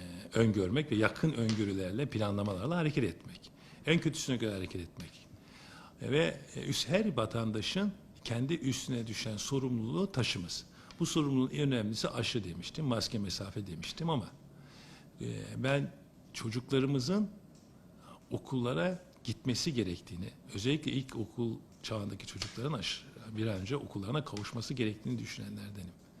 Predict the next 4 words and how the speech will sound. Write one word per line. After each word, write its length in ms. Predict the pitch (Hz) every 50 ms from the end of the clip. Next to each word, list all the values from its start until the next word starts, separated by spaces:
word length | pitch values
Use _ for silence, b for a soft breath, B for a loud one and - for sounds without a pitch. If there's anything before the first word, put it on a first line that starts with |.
| B B B B B B B B B B
Ve, 280 | 117 120 127 131 - - B B B B B B B B -
e, 60 | - - - 57 - - - - - - - -
bizim 400 | - 107 117 107 117 156 175 165 - - - - - -
aşılamayla 880 | - - 101 - - 127 113 117 127 156 180 196 202 151 120 123 165 -